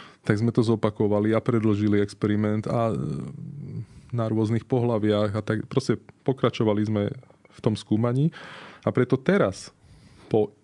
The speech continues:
x experimentoch, ktoré vlastne iba čiastočne sú publikované, tak teraz si dovolím povedať, že no, možno to celkom nebude pravda, to, čo si akože väčšinovo myslíme.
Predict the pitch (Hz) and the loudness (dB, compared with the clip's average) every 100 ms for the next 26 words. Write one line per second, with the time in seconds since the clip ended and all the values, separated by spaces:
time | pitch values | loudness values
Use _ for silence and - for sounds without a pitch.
0 | - 160 - 151 - - 120 95 92 95 | -2 -2 0 -2 0 2 4 2 0 2
1 | 110 170 - _ - 110 107 101 - _ | 0 0 -6 _ -4 0 0 -2 -8 _
2 | 120 - 113 104 101 123 123 117 - 104 | -4 -2 0 0 2 2 2 -2 -2 -4
3 | 107 107 107 110 110 107 110 117 107 - | -2 -2 -2 -2 -2 -2 -2 -4 -6 -8
4 | - - - - 143 185 123 - - 113 | -20 -20 -8 2 4 4 0 -6 -2 0
5 | 104 104 101 101 110 - _ - 104 104 | 2 2 2 -2 -6 -10 _ -2 0 0
6 | 101 104 104 120 - _ _ 131 143 151 | 0 -2 -2 -4 -6 _ _ 0 2 4
7 | 120 - - 135 131 107 101 113 101 95 | 2 -2 -2 0 0 0 0 2 2 2
8 | 107 107 98 90 101 - - - - 120 | 0 0 0 -2 -4 -4 -2 -2 -2 -4
9 | 120 - 113 104 101 120 113 - 107 98 | -10 -10 -8 -6 -6 -4 -4 -2 -2 0
10 | 95 95 - 101 92 | 0 -2 -2 0 0